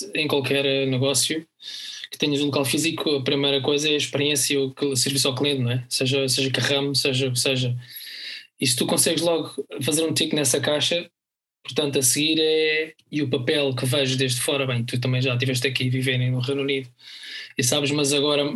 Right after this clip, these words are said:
mais, porque Londres, bem, não sei se para quem está a ouvir, Londres agora mesmo é a capital vegana da, da Europa inteira.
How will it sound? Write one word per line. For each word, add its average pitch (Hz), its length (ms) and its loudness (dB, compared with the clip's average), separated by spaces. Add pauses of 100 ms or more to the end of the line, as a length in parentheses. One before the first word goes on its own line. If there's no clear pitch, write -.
(280)
mais, 147 680 0 (200)
porque 139 480 2
Londres, 139 560 0
bem, 135 120 -2
não 127 100 2
sei 131 200 2
se 123 220 -4 (140)
para 127 100 -4
quem 135 80 2
está 135 120 0
a 135 40 2
ouvir, 147 420 0 (640)
Londres 143 280 0
agora 151 240 2
mesmo 156 280 0
é 160 60 2
a 156 40 -2
capital 160 720 0 (520)
vegana 151 420 0
da, 156 220 2
da 156 80 2
Europa 143 300 0
inteira. 123 440 -2